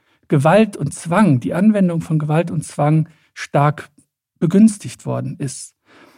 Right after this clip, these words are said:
Und, ähm, das finden wir eben auch tatsächlich, dass, ähm, körperliche Gewalt, der Missbrauch von Medikamenten zur Ruhigstellung, äh, in einem sch-, sehr starken Maß sich, ähm, finden lassen.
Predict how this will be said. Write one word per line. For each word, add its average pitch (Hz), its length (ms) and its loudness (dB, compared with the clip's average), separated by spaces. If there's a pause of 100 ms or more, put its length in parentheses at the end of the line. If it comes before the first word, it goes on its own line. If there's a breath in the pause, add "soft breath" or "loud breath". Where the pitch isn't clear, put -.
(320 soft breath)
Und, 160 400 2
ähm, 165 440 0 (280 soft breath)
das 185 160 -4
finden 202 300 6
wir 143 160 4
eben 147 240 0
auch 151 180 -4
tatsächlich, 170 600 -6
dass, 160 380 -4 (200)
ähm, 151 480 -4
körperliche 185 580 -2
Gewalt, 147 640 -2 (580 soft breath)
der 165 440 -4
Missbrauch 170 500 0
von 180 380 -4
Medikamenten 170 760 -2
zur 175 220 -6
Ruhigstellung, 147 920 -2 (520 soft breath)
äh, 151 240 2 (100)
in 160 140 0
einem 156 420 0
sch-, - 180 -16 (280)
sehr 175 280 0
starken 165 540 -2
Maß 135 400 -2 (300)
sich, - 440 -6
ähm, 156 280 0
finden 185 400 2
lassen. 127 440 -10